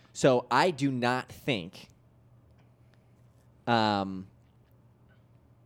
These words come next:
that that is something that has been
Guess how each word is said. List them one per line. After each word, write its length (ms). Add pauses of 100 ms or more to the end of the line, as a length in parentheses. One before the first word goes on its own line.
(920)
that 180
that 240
is 100
something 380
that 160
has 160
been 260